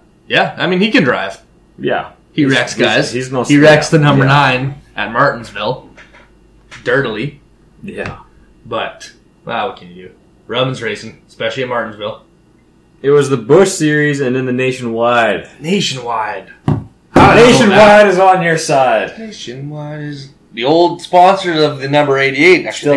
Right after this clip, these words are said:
Speaker 1: think
Speaker 2: is.
Speaker 1: they still are.
Speaker 2: Bowman
Speaker 1: But
Speaker 2: the Showman.
Speaker 1: Yeah, but everything
Speaker 2: It's so
Speaker 1: since
Speaker 2: different.
Speaker 1: Dale
Speaker 2: It's
Speaker 1: Junior's
Speaker 2: like
Speaker 1: left, it's like an old sponsor.
Speaker 2: Yeah.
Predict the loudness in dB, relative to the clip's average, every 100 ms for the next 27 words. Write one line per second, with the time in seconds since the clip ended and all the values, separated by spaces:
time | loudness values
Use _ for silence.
0 | 4 4 4 0 -2 -2 -6 0 2 4
1 | 4 2 2 2 2 -2 0 0 2 2
2 | 0 0 0 0 2 2 2 2 4 6
3 | 4 0 0 0 0 2 2 2 0 -6
4 | -4 -2 -4 -4 -6 -8 -2 0 0 -4
5 | -14 -20 _ _ _ -12 -8 -8 -8